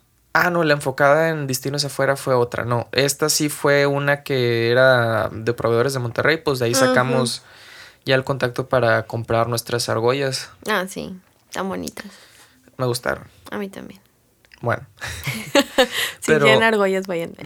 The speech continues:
Speaker 1: pero sí salen, salen, salen muy buenas ofertas y muy buenas opciones y
Speaker 2: Es muy buen deal, todo.
Speaker 1: Sí, o sea, se ponen a modo, vaya, los
Speaker 2: Ujú.
Speaker 1: proveedores.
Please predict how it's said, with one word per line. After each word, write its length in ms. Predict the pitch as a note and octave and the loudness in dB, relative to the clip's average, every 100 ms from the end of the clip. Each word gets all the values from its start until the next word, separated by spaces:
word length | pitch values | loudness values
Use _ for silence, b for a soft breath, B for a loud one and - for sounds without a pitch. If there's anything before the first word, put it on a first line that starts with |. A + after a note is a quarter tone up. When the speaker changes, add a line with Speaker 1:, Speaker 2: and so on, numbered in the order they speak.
| F#3 | 0
Speaker 1:
pero 220 | D3+ C#3+ | 2 4
sí 140 | C#3+ D3+ | 2 2
salen, 460 | D#3+ D#3 E3 D#3+ | 4 4 4 2
salen, 520 | - D3 D#3 D#3 D3+ | 2 2 4 0 -2
salen 640 | D3 C#3+ C3+ D3 C#3+ B2 A2+ | -2 0 2 0 -2 -4 -4
muy 240 | B2 C#3+ | -2 -2
buenas 280 | C#3 C#3+ C3 | 0 0 -2
ofertas 420 | B2 C#3+ - B2+ | -2 -2 0 -4
y 60 | B2+ | -2
muy 160 | B2 | -2
buenas 300 | B2 B2+ A#2+ B2 | 0 0 -2 -6
opciones 480 | - C#3+ C3+ B2 - | -6 -4 -4 -8 -8
y 420 | - - - - | -10 -10 -12 -6
Speaker 2:
Es 80 | A3 | -2
muy 160 | G3+ G#3 | 0 0
buen 240 | A#3 A#3 | 2 0
deal, 420 | F#3+ F3+ G3+ F#3+ - - | -2 -4 -6 -8 -12 -10
todo. 300 | F#3 F#3 F#3 | -6 -4 -4
Speaker 1:
Sí, 440 | - C#3 C3 B2 B2+ | -2 -2 -2 -4 -4
o 80 | C3+ | 0
sea, 240 | C3+ B2 - _ | 2 2 -4 _
se 140 | - C3 | -6 -2
ponen 300 | D#3+ F3 E3+ | 0 2 0
a 40 | |
modo, 280 | C#3 C3 A#2+ | 2 2 4
vaya, 220 | A#2 A#2+ | 4 2
los 120 | A#2 | 0
Speaker 2:
Ujú. 80 | - | 0
Speaker 1:
proveedores. 560 | A#2+ A#2 A#2 A#2 A#2 | 2 4 4 2 -4